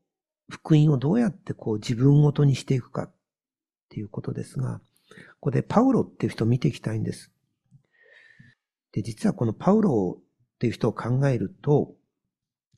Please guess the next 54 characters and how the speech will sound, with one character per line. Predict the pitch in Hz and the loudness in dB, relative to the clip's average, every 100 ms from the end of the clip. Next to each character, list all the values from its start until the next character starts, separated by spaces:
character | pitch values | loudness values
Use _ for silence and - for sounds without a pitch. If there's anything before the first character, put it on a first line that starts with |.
| _ _ _ _ _ | _ _ _ _ _
彼 | - 202 170 | 0 4 4
は | 107 117 87 82 _ _ _ _ _ _ _ _ _ | 0 -4 -6 -10 _ _ _ _ _ _ _ _ _
イ | 147 208 | 6 6
エ | |
ス | - | 6
様 | 185 127 | 2 2
に | 95 85 | 0 -2
出 | 107 | 2
会 | 160 | 2
う | 123 | 2
前 | 101 123 85 | 0 -2 -4
は | 98 101 71 - _ _ _ _ _ _ _ | -6 -8 -10 -18 _ _ _ _ _ _ _
救 | - - - 208 | -16 -4 4 4
い | |
を | 180 | 4
求 | 127 - | 2 2
め | 214 175 | 2 2
て | 85 | -2
い | 113 | 0
な | 190 | 0
か | 190 | -2
っ | - | -6
た | - | -14
人 | - - | -14 -16
で | - | -16
す。 | - _ _ _ _ _ _ _ _ _ _ _ _ _ _ _ _ _ - | -20 _ _ _ _ _ _ _ _ _ _ _ _ _ _ _ _ _ -16
で、 | |
神 | - 202 226 | -6 2 4
の | 127 | 4
前 | 98 135 107 | 2 0 0
に | 101 113 87 - _ _ _ _ _ _ _ _ _ _ | 0 -2 -2 -8 _ _ _ _ _ _ _ _ _ _
一 | 127 | -2
点 | - _ 220 220 214 | -2 _ 4 6 6
の | 202 180 180 - _ _ _ _ _ _ _ _ _ - | 6 4 -2 -10 _ _ _ _ _ _ _ _ _ -4
自 | - | 2
分 | 139 208 | 8 8
自 | 190 - 143 | 6 2 0
身 | |
に | 92 | 0
対 | - 127 120 | -4 -4 -4
す | - | -4
る | 95 | -6
疑 | 101 160 165 | -4 0 2
い | 156 | 2
を | |
持 | 123 | 0
た | 170 | -2
な | 185 | -2
か | - | -4
っ | - | -12
た | |
人 | - - | -20 -20
で | - | -20
す。 | - - | -20 -20